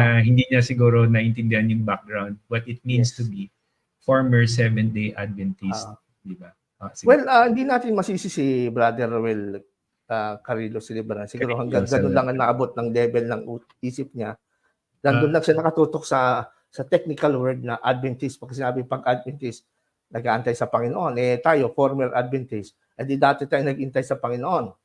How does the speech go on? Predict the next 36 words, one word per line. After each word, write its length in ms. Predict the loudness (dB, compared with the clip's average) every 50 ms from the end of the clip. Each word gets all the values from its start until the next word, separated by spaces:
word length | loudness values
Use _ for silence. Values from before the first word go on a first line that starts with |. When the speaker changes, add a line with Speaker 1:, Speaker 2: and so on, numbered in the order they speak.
| _ _ _ _ _ _ _ _ _ _
Speaker 2:
Pero 220 | _ 0 0 0 0
kung 160 | 0 -2 2
tayo 240 | 2 4 4 4 2
naman 240 | 2 0 0 0
ang 80 | -2 0
tatanungin, 640 | 0 0 0 2 0 -2 -4 -4 -4 -4 -4 -6 -6 -4
kaya 160 | 0 0 0
natin 360 | 2 0 -2 -4 -4 -6 -8
sinabing 360 | -6 -4 -4 -4 -4 -4 -6
former 320 | -4 -4 -4 -2 -2 -2 -2
Adventist 440 | -2 -4 -6 -8 -12 -12 -12 -8
tayo, 240 | -6 -6 -4 -4 -4
we 80 | -4 -4
are 100 | -4 -4
not 220 | -2 -4 -4 -2
referring 480 | -2 -2 0 2 2 2 0 -2 -4 -6
to 80 | -6
the 100 | -6 -6
second 380 | -4 -4 -6 -6 -6 -6 -10 -4
coming 320 | -4 -4 -2 -2 -4 -8
of 80 | -12 -14 -14 _
Jesus. 460 | -10 -10 -8 -8 -8 -10 -10 -12 _ _ _ _ _ _ _ _ _ _ _
Hindi 240 | -8 -6 -4 2 4
tayo 240 | 6 6 6 4
umalis 320 | 2 0 0 0 -2 -2 0
sa 100 | 0 0
Adventist 460 | 0 0 -2 -4 -4 -4 -4 -6 -6
at 160 | -10 -12 -10
dahil 320 | -4 -2 0 0 0 -2 -4
hindi 160 | -4 -4 -4
na 140 | -6 -4 -2
tayo 160 | 0 0 0
naniniwala 560 | 0 -2 -4 -4 -4 -2 -2 -2 -2 -4 -6
sa 80 | -8 -8
second 300 | -8 -8 -6 -6 -8 -10
coming. 380 | -6 -4 -4 -4 -4 -8 -14